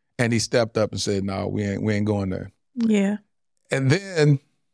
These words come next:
Speaker 2: I knew
Speaker 1: you
Speaker 2: he was gonna do this.
Speaker 1: Well, I, I, I wasn't. You did this to me. I know what we're gonna talk about. I, I know nothing. We, I said,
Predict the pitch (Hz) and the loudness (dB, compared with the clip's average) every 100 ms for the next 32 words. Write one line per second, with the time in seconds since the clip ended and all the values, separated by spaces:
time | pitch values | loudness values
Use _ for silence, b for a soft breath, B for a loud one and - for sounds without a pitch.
0 | _ _ _ _ _ _ - 185 190 185 | _ _ _ _ _ _ -10 2 2 2
1 | 180 175 180 185 - - 147 175 170 175 | -4 -12 -14 -16 -18 -2 2 6 6 6
2 | 165 170 151 151 156 151 143 127 127 147 | 6 4 4 4 4 2 0 0 2 4
3 | 160 165 151 143 147 151 139 135 151 170 | 6 4 4 0 2 2 4 4 2 2
4 | 160 151 147 143 147 127 123 120 120 - | 2 2 0 2 2 2 2 0 0 0
5 | 127 139 139 127 135 143 139 135 143 151 | 2 4 2 4 4 6 6 6 4 4
6 | 151 135 131 139 131 | 4 4 4 4 4